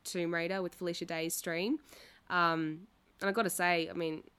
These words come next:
I, I really enjoy the little series that you've put together there. Um, yeah, tell us a little bit more about Pokemon, Minecraft, WoW, anything you want, my love.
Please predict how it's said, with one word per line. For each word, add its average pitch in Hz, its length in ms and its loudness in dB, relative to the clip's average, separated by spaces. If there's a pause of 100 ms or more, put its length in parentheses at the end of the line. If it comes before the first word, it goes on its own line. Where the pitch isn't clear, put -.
(180)
I, 190 80 0
I - 120 -2
really 180 340 0
enjoy 165 280 -2
the 175 60 -4
little 165 200 -8
series 165 360 -6
that - 160 -8
you've - 140 -8
put - 160 -12
together 170 300 -6
there. 165 340 -6 (760)
Um, 190 600 6 (320)
yeah, 233 280 -2
tell 233 160 -4
us 226 120 -6
a - 20 -6
little 226 140 -4
bit 220 120 -2
more 208 180 0
about 202 460 0
Pokemon, 214 560 -2
Minecraft, 202 720 -2
WoW, 196 480 2
anything 208 360 -2
you 208 180 0
want, 208 200 -2
my 170 120 -4
love. 170 360 -8